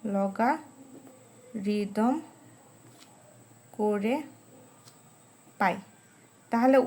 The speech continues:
উভয় পাশে যদি লগারিদম করতে চাই, তাহলে উভয় পাশে আমাদের কি করতে হবে? লগটাকে অ্যাড করে দিবে, দিতে হবে। তাহলে এই পাশে আমরা কি করব? লগ অ্যাড করে দিব টি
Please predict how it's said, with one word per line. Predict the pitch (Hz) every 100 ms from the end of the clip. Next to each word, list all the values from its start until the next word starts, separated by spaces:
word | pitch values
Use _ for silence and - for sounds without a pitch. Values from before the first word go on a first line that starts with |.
| 254
উভয় | 254 302 294
পাশে | 269 269 262
যদি | 254 262 240
লগারিদম | 214 202 262 262 285 285
করতে | 262 233 233
চাই, | 254 247
তাহলে | 226 226 226
উভয় | 247 262
পাশে | 240 240 240
আমাদের | 240 247 247
কি | 240
করতে | 247 254
হবে? | 277 359 277 220
লগটাকে | 214 214 - 233 - 339 -
অ্যাড | 208 208
করে | 208 190 185
দিবে, | 180 202 226 196
দিতে | 196 196
হবে। | 180 180
তাহলে | 208 202 208
এই | 220 226
পাশে | 220 226
আমরা | 214 208 214
কি | - -
করব? | 208 247 233 202
লগ | 202 196
অ্যাড | 196
করে | - 202
দিব | 202 220 220
টি | 208